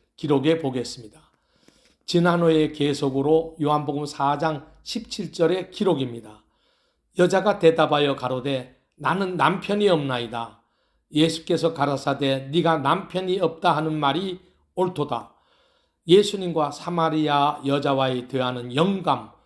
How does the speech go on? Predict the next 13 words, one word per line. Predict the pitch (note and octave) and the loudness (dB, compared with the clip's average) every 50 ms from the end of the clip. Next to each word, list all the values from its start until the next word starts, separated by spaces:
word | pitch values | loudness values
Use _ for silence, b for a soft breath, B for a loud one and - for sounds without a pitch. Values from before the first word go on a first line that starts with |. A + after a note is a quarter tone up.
| _ _ | _ _
곧 | _ - D#3+ D#3+ - - - | _ 0 0 0 0 -4 -12
신본주의 | - - - A#3 B3+ B3+ A3+ G#3+ A3 G#3 G3 F3+ E3 F#3 F#3+ F#3 E3+ B B B B B B | -10 -8 -6 -4 -4 -2 0 2 2 2 2 0 -4 -4 -4 -4 -6 B B B B B B
신앙을 | - - - G#3+ F#3+ E3 E3 E3 E3+ E3 D#3+ | -10 -6 -4 0 0 2 2 2 0 -2 -2
소유하지 | - - F#3 F3+ E3+ E3 D#3+ D#3 C#3 D#3+ D#3 | -2 0 0 2 4 4 2 2 2 2 2
않으면 | C#3 C3+ C#3 C#3+ D3+ D#3+ D#3+ C#3 B B B B B B _ | 2 0 -2 -2 -2 -4 -4 -6 B B B B B B _
그 | - E3+ E3 E3+ | -4 -4 -4 -2
뜻을 | E3 F3 - - E3 D#3 C#3+ - | -4 -6 -4 -2 -2 -4 -4 -4
도무지 | - D3 F#3 G3 G3+ G#3+ G#3+ - A#3 A#3 A#3 A#3 - - _ - | -4 -4 -2 0 0 -2 0 0 0 0 -2 -4 -6 -12 _ -6
알 | - D3 C#3+ | -4 -4 -4
수 | C#3 - - D#3 | -2 -2 -2 -2
없습니다. | C#3 D3 - - C3 A#2+ A2 A2 A#2 A#2 - _ _ _ _ _ _ _ _ _ _ | -2 -4 -6 -10 -12 -12 -14 -14 -18 -20 -20 _ _ _ _ _ _ _ _ _ _
세상 | - - E3 D#3 D3+ D3 - D3+ D3+ D3+ C#3+ | -2 2 4 4 4 2 0 -4 -4 -2 0
만물은 | C#3 C3 C#3 C#3+ C#3+ D3 D3 C3+ B2+ C#3+ F3+ F3+ b | 0 0 0 0 -2 -2 -2 -2 -4 -4 -8 -10 b